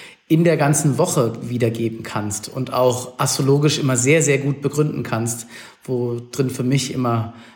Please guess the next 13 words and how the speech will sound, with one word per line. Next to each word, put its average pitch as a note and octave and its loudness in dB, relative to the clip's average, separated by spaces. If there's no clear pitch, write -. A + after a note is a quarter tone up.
ein B2 -2
hoher D3+ 4
Wert D3+ 2
unserer, A#2+ 0
äh, B2 -6
unserer B2 -4
Information B2 -4
liegt A#2+ -6
hier - -10
auch G#2 -10
an F#2 -10
die B1+ -8
Zuhörer. A2+ -10